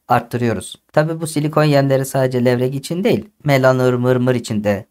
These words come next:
kullanabilirsiniz. İstavrit için de, eşkina için de kullanabilirsiniz. Her türlü balığı yakalayabilirsiniz. Eğer tatlı su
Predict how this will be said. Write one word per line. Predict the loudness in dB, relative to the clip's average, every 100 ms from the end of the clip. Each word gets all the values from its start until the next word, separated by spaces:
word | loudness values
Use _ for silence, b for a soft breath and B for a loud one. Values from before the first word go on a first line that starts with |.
| _
kullanabilirsiniz. | -6 -4 -2 -4 -6 -6 -6 -6 -8
İstavrit | -12 -2 2 2 0 -8
için | -12 -10
de, | -6 -2 -2
eşkina | -2 -6 -4
için | -4 -6 -8
de |
kullanabilirsiniz. | -8 -6 -4 -4 -4 -8 -8 -4
Her | -2 -2
türlü | -4 -8 -6
balığı | -6 -4 -4 b b
yakalayabilirsiniz. | -6 -2 0 2 2 0 -4 -8 -10 -14 _
Eğer | 2 2 2
tatlı | -2 -2 -6
su | -2 -2 -2